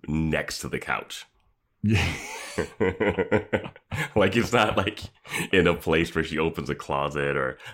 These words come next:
Speaker 1: "Oh, I got me get another pillow," or, "Here's a chair." It's just
Speaker 2: Yeah.
Speaker 1: like, "Oh, this giant sweater." <laughs> It's just sitting
Speaker 2: Giant
Speaker 1: here.
Speaker 2: olive green sweater. And then
Speaker 1: Yeah.
Speaker 2: I love Xander. It's just like, "Hey, isn't that, oh."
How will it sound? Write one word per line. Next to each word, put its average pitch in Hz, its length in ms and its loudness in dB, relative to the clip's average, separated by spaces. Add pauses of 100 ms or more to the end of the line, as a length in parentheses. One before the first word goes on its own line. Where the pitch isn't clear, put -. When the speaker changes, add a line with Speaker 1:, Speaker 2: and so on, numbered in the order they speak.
(100)
Speaker 1:
"Oh, 82 80 4
I 78 160 2
got 78 120 2
me 82 80 0
get 76 140 0
another 71 320 0
pillow," 78 520 0
or, 64 240 -4 (180)
"Here's 71 240 -2
a 67 40 -6
chair." 73 600 -2 (360)
It's - 180 -2
just 87 200 4
Speaker 2:
Yeah. 87 60 4
Speaker 1:
like, 82 260 0 (220)
"Oh, 87 380 2 (360)
this 82 200 -2
giant 82 720 0
sweater." - 580 -4
<laughs> - 40 -20 (180)
It's - 160 -14
just - 300 -6
sitting 76 140 0
Speaker 2:
Giant 87 200 0
Speaker 1:
here. - 120 -6
Speaker 2:
olive 90 360 0
green 98 420 2
sweater. 87 280 -2
And 95 120 2
then 98 80 2
Speaker 1:
Yeah. - 60 0
Speaker 2:
I 101 60 4
love 113 160 4 (120)
Xander. 98 460 4
It's 92 100 0
just 95 120 -2
like, 104 140 0 (340)
"Hey, 180 300 6
isn't 240 260 2
that, 208 360 4 (540)
oh." 127 560 4